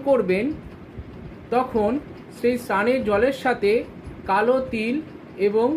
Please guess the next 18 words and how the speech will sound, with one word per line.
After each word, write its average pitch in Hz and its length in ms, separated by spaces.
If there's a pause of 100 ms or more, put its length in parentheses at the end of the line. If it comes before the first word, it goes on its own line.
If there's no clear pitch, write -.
(300)
সর্ব 190 260 (120)
ঔষধি, 220 340 (680)
তাছাড়াও 233 460 (320)
মহা 214 220 (100)
ঔষধি 220 360 (480)
মিশিয়ে 226 460 (460)
সেই 269 220
স্নানটি 190 380 (100)
করবেন। 156 340 (460)
কিন্তু 285 260 (120)
এই 262 60 (100)
টোটকাটি 240 440 (140)
অবশ্যই 240 440
করতে 214 340
হবে 196 220 (480)
শুক্লপক্ষের 269 840 (440)
শনিবার 247 460 (100)
থেকে 175 280